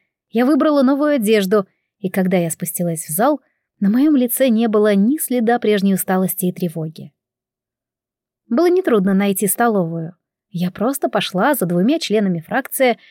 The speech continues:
которых раньше никогда не видела. Увидев меня на горизонте, они тут же прекратили свою оживлённую беседу и смерили меня удивлёнными взглядами.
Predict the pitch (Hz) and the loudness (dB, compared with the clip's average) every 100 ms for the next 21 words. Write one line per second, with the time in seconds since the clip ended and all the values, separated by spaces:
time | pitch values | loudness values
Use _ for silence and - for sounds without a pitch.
0 | _ - 240 311 - 277 262 254 240 240 | _ -6 -2 -2 0 0 0 0 0 0
1 | 233 220 262 233 175 156 170 175 - _ | 0 2 2 0 -2 -8 -12 -14 -18 _
2 | _ _ _ _ _ _ _ _ - 185 | _ _ _ _ _ _ _ _ -4 0
3 | 190 185 - 175 175 269 240 185 180 202 | 2 2 0 -2 0 2 2 0 0 2
4 | 277 - 170 180 - 294 247 220 240 302 | 2 2 -2 -2 -2 -2 -2 -2 -2 -2
5 | 311 226 180 - 185 180 190 220 214 214 | 0 0 -2 0 0 0 0 2 2 0
6 | 208 - 349 277 - - - - 226 220 | 0 0 0 0 -2 -16 -12 -6 -2 0
7 | 240 294 294 285 247 262 262 254 233 214 | 2 2 2 2 2 2 2 2 2 2
8 | 240 262 262 240 220 208 196 208 208 | 2 2 0 0 2 2 2 2 0